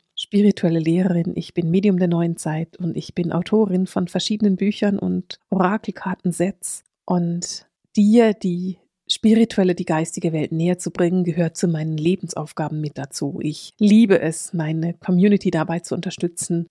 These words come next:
mit ihrer eigenen Intuition, mit ihren eigenen intuitiven Fähigkeiten klarzukommen, ihre Hochsensibilität zu verstehen, aber auch die geistige Welt zu verstehen,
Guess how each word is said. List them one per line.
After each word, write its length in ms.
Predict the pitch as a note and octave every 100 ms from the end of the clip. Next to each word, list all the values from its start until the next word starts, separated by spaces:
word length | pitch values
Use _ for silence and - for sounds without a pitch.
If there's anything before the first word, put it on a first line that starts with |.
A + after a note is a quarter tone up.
| _
mit 240 | G#3+ G3 -
ihrer 280 | G#3 F3+
eigenen 360 | E3+ E3+ F3 F3
Intuition, 760 | F#3 F3+ - E3+ - F3+ F#3+ F3+
mit 140 | F3
ihren 220 | F#3+ F#3
eigenen 380 | E3 E3+ F3+ F3+
intuitiven 680 | F#3+ F#3+ F#3 - F3 F3+ F3
Fähigkeiten 880 | - F3+ E3+ - E3 E3 - E3 -
klarzukommen, 960 | - F#3 G#3 - G3 - F3 F3 F3+ F3 _
ihre 260 | G#3+ G3+ F3
Hochsensibilität 1000 | B3+ - G3+ G3 F#3+ F3+ F3 - E3+ -
zu 100 | F#3+
verstehen, 1000 | F3+ F3 - F3 F3 F3 F3 F3 F3 _
aber 440 | F#3 G3 A3+ A3 -
auch 520 | E3+ D#3+ F#3+ - - - _ _ -
die 80 | G#3+
geistige 480 | G#3 G#3+ A3 F3
Welt 240 | F#3+ C4 -
zu 100 | G3+
verstehen, 720 | - - - D#3 D3 D#3